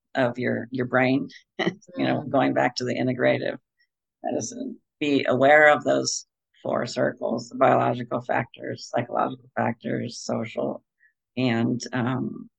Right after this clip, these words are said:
Speaker 1: spiritual factors for your overall quality of life. You improve your, your brain,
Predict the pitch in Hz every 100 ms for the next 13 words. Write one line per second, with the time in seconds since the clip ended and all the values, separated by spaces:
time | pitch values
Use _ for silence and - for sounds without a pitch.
0 | _ - 135 127 123 113 143 - - -
1 | - 127 127 131 123 127 127 135 135 143
2 | 139 131 127 127 _ - 147 - - _
3 | 123 127 123 131 127 131 127 123 123 127
4 | 127 135 139 143 151